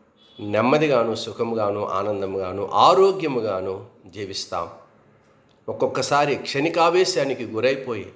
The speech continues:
లేనిపోని కష్టాలు తెచ్చుకుంటా ఉంటాం. ఈ సందేశం ద్వారా ఈ సత్యాన్ని తెలుసుకొని ఓర్పు గలవారమై, సహనము గలవారమై, అందరితో మర్యాదపూర్వకంగా జీవించే ఆ గొప్ప భాగ్యమును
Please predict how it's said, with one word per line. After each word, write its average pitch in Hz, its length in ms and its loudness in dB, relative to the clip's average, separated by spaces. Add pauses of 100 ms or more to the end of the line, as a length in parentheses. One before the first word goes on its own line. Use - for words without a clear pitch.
లేనిపోని 113 540 -2
కష్టాలు 113 500 -8
తెచ్చుకుంటా 104 500 -6
ఉంటాం. 90 400 -6 (1040)
ఈ 147 140 4
సందేశం 135 600 0
ద్వారా 101 420 -2 (1040)
ఈ 123 100 0
సత్యాన్ని 120 580 0
తెలుసుకొని 131 680 -2 (880)
ఓర్పు 185 340 2
గలవారమై, 110 760 2
సహనము 160 600 0
గలవారమై, 101 680 -2 (1600)
అందరితో 165 480 4
మర్యాదపూర్వకంగా 117 1040 0
జీవించే 120 520 -6
ఆ 101 120 -2
గొప్ప 101 340 -2
భాగ్యమును 131 680 -2